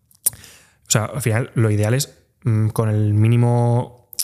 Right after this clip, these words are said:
eh, coste posible, generar el mayor rendimiento posible, ¿no? Eso es realmente la idea detrás de generar un negocio escalable, no al revés. Eh, entonces, pues, si puedes generar, crear un e-commerce o alguna cosa que no sea súper complicada, es como, por ejemplo, Nude Project, o Vicio, la hamburguesería,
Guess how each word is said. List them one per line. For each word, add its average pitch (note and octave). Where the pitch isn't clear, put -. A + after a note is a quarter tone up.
eh, A2+
coste A#2
posible, B2
generar A2+
el A2
mayor A2+
rendimiento G#2+
posible, A#2+
¿no? G#3
Eso -
es A#2+
realmente A2
la G#2
idea G2+
detrás G2
de G#2+
generar G#2
un G2+
negocio G#2
escalable, G#2
no A2
al G2+
revés. G2+
Eh, G#2
entonces, G2+
pues, -
si -
puedes G#2
generar, A2
crear -
un G#2+
e-commerce A2
o G2+
alguna G#2
cosa A2+
que A2
no G#2+
sea A2+
súper A2
complicada, A2
es -
como, A#2
por A2
ejemplo, A2+
Nude A2
Project, A#2+
o A2
Vicio, C3+
la B2
hamburguesería, A2+